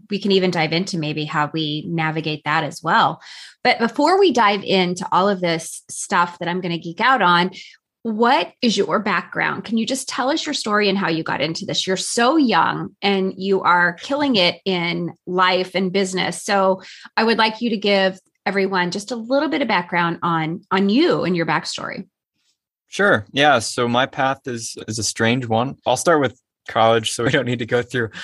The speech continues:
Speaker 2: my entire life story, but I went to school for engineering in college. So I was trained as an industrial engineer at Purdue. And I think that's a good place to start because I think that's really where I started to recognize my need to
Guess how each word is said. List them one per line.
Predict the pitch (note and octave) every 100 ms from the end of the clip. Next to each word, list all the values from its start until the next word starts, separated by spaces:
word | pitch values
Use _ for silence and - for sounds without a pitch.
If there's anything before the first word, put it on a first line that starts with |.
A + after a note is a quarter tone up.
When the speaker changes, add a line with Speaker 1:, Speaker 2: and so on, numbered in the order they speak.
| - -
Speaker 2:
my | A#2+ A2
entire | A2 A#2+ A2+
life | A2 A2
story, | - - A2 G#2+
but | A2 A2 _
I | A#2 C3
went | D3 D3+
to | C#3
school | - - A#2 A2+
for | - A2
engineering | A2 G#2+ A2 A2+ D3 _ _ -
in |
college. | A2 G#2+ G#2+ A2
So | - A2
I | A2
was | A2 G#2+ - - - -
trained | B2 A2+ A2+
as | A2+
an |
industrial | A2 A2 G#2+ - A2+
engineer | A2 A2 A2 A2 G#2+
at | -
Purdue. | G#2+ A2 C#3 D3+ D3+ - - - - _
And | G#2+
I | A#2
think | A#2+ E3+
that's | C#3+ -
a |
good | F3 D#3+
place | E3+ D#3
to | D3
start | - C3 C3
because | B2 - A2+ G#2+ -
I | -
think | A2 B2
that's | A#2+ A#2 A#2+
really | A#2 A#2
where | A2 A2+ A2
I |
started | G#2+ - A2+ A2 -
to | A2+ A2 A2 G#2 -
recognize | G#2 A2 A#2+ B2+ D#3 D3+ D#3 D3+ D3
my | B2+ A#2+
need | C3 C#3 D3 - -
to | - B2+ B2+ B2+